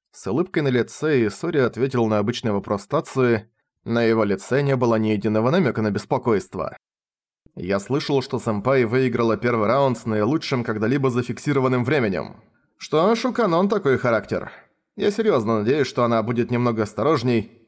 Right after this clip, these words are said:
поэтому я немного расслабляюсь, когда за ней наблюдаю». Тацуя очень заинтересовался кривой улыбкой Исори и его ответом. Он все утро сопровождал Маюми,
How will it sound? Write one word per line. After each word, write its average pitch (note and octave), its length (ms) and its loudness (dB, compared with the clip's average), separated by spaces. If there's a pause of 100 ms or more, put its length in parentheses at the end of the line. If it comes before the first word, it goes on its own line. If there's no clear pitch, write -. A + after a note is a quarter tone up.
поэтому E3+ 380 0
я C#3+ 80 2
немного C3+ 320 0
расслабляюсь, B2 560 0
когда A2+ 200 -2
за A2 120 0
ней A#2 120 2
наблюдаю». A2+ 540 0 (840)
Тацуя F#3+ 380 0
очень E3+ 340 0
заинтересовался C#3 840 0
кривой A#2 340 2
улыбкой A2 480 2
Исори B2+ 320 0
и A2 140 4
его A2+ 200 2
ответом. A2 640 -2 (500)
Он G2+ 220 -2
все C3 220 -2
утро G3 200 0
сопровождал B2+ 600 0
Маюми, A#2 640 0